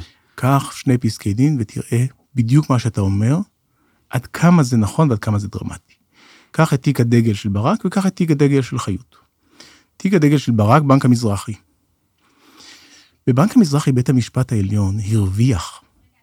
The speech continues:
מנקודת מבט של כוח, כוח חסר תקדים.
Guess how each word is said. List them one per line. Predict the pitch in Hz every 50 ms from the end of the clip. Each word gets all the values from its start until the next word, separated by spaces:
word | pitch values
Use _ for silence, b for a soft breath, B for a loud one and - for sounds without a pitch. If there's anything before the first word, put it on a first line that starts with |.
| _ _
מנקודת | 110 107 - 110 107 107 - 110 113 -
מבט | 127 104 110 107
של | - 107
כוח, | 101 - - - 107 104 101 - - - - _ _ _ _ _ _ _ _ _ _ _ _ _ _ _ _ _
כוח | - - 147 147
חסר | - 131 123 - - 123
תקדים. | - 117 - 107 104 -